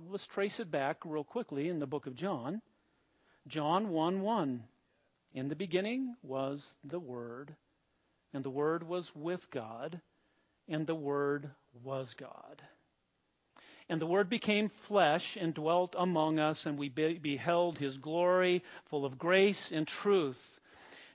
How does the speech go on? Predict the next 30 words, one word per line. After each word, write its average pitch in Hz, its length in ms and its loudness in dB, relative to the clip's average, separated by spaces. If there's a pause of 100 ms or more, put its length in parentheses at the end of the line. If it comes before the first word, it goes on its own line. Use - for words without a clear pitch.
Jesus 240 720 6
is 190 260 6
the 175 120 2
Word. 175 580 6 (580)
He 202 200 6
is 196 160 6
the, 196 100 0
the 185 160 6
divine 196 760 6
Logos. 170 720 4
He 196 220 4
is 196 220 4
the 208 180 0 (100)
ultimate 269 720 4
message 190 760 4
from 196 240 0
God 175 340 0
the 185 80 0
Father. 160 640 -2 (480)
He 202 140 2
is 190 140 6
the 214 220 4
ultimate 247 480 6
truth. 214 460 4
"In 214 160 4
the 247 60 4
beginning 233 400 2
was 214 140 4
the 202 100 2
Word." 196 260 6